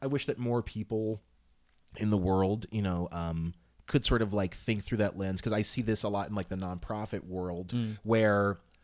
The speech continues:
Speaker 1: people have sometimes this thinking of, like, "Oh, well, I'm doing good work, and so the work should speak for itself,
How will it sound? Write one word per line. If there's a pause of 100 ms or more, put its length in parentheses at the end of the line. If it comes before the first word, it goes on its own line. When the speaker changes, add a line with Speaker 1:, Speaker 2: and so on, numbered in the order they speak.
(300)
Speaker 1:
people (560)
have
sometimes
this
thinking
of,
like,
"Oh,
well,
I'm
doing
good
work, (360)
and
so
the
work
should
speak
for
itself,